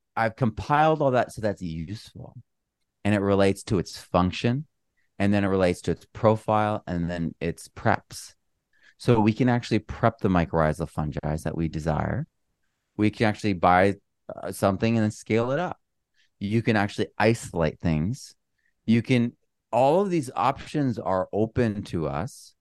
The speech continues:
but we have to take those steps to allow the cycles to happen. And i-, if you know the history of America, then you know that fungicides were introduced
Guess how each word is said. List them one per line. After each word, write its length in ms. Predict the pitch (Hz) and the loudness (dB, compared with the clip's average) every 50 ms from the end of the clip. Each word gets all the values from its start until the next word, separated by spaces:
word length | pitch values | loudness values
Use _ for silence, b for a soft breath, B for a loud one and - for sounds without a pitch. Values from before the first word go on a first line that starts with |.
| _ _ _ _ - | _ _ _ _ 0
but 100 | 117 113 | 2 4
we 100 | 110 110 | 4 2
have 480 | 104 - - - - 104 110 120 - - | 0 -2 -8 -8 -6 -4 -4 -6 -6 -6
to 100 | - 110 | -6 -6
take 260 | - - 117 101 - | -2 0 -2 0 0
those 220 | - 104 90 85 - | 0 0 0 0 -4
steps 580 | - - - 107 87 - - - - - - _ _ _ _ _ _ - | -6 0 2 2 2 2 0 -6 -18 -20 -20 _ _ _ _ _ _ -10
to 160 | - 117 107 | -4 0 2
allow 1080 | 104 98 92 90 87 90 90 92 90 90 90 90 90 90 87 87 87 87 85 87 85 - _ _ _ _ - | 2 2 2 0 0 2 2 4 4 4 4 4 2 2 0 0 -2 -2 -4 -6 -8 -10 _ _ _ _ -8
the 100 | 101 95 | -8 -8
cycles 560 | - - - 95 95 92 - 101 92 87 - | -6 -2 0 0 0 0 0 -4 -4 -4 -8
to 80 | - 82 | -10 -12
happen. 500 | 69 71 85 90 95 - - 85 73 67 - | -8 -2 0 0 0 0 -2 -4 -4 -4 -4
And 220 | 95 92 87 80 - b b b b b b b _ - - | -4 -4 -4 -4 -8 b b b b b b b _ -20 -14
i-, 120 | - - | -8 -4
if 460 | 120 123 117 113 120 123 135 131 107 | -4 -2 -2 -2 -2 -2 -4 -2 0
you 140 | 123 139 139 | 0 2 2
know 140 | 143 143 135 | 4 4 4
the 60 | 139 | 4
history 260 | 147 147 135 - - 143 | 2 2 2 0 0 2
of 80 | 131 | 2
America, 720 | 131 123 123 139 151 147 190 214 339 - - 123 104 101 95 | 2 2 2 0 -2 -2 -4 -6 -6 -2 0 2 2 2 2
then 140 | 110 113 | 0 0
you 80 | 117 117 | 2 2
know 180 | 117 120 120 120 | 2 2 2 2
that 180 | 117 107 - - | 2 0 -2 -2
fungicides 600 | - 127 135 156 254 269 - - 113 95 98 117 | -2 -2 0 0 -2 -2 -2 0 0 0 0 -2
were 120 | 196 190 | -4 -4
introduced 640 | 87 90 92 92 85 - 92 92 90 90 90 - _ | -4 -2 -2 -2 -4 -2 -2 -2 -2 -2 -6 -10 _